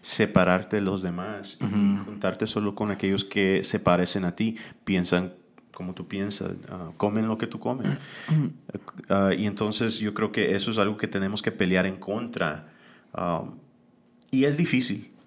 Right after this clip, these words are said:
Speaker 2: Ujú.
Speaker 1: Es, es difícil ser uno. Es difícil luchar por la,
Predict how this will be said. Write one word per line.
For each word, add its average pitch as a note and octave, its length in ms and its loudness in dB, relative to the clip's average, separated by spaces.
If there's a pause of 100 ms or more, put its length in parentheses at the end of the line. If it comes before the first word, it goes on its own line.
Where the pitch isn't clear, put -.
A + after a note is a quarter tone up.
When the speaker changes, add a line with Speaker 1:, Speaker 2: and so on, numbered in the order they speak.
(100)
Speaker 2:
Ujú. A#2+ 340 4
Speaker 1:
Es, A2 260 0
es A2+ 220 -2
difícil A#2+ 520 -4
ser G#2+ 300 -4
uno. G#2+ 320 -2 (220)
Es G#2+ 160 2
difícil A#2 580 0 (260)
luchar A#2 460 6
por B2 140 4
la, G2+ 460 6